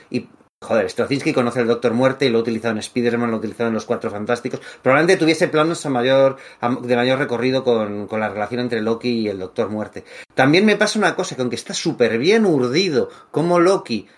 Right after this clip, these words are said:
Loki, a todo esto, no lo hemos dicho, se ha reencarnado en una forma humana femenina, que era en teoría la que se tenía que haber reencarnado Sif.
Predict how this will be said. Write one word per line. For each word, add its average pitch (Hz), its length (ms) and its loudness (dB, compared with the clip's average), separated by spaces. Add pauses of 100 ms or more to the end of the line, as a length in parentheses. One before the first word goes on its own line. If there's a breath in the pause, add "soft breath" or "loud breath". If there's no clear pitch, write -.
(100)
Loki, 156 380 0
a 98 120 -2
todo 127 200 4
esto, 165 240 -2
no 127 120 -2
lo 131 60 4
hemos 120 200 0
dicho, 160 220 -4
se - 100 -10
ha 131 40 -4
reencarnado 151 360 -2
en 151 60 -2
una 139 80 -2
forma 143 300 -2
humana 156 260 -2
femenina, 117 580 -2
que - 100 -4
era 147 80 2
en 165 80 -2
teoría 165 240 2
la 165 140 2
que - 80 -6
se 117 100 -10
tenía 143 260 0
que 165 80 0
haber 170 120 4
reencarnado 160 580 0
Sif. - 360 -4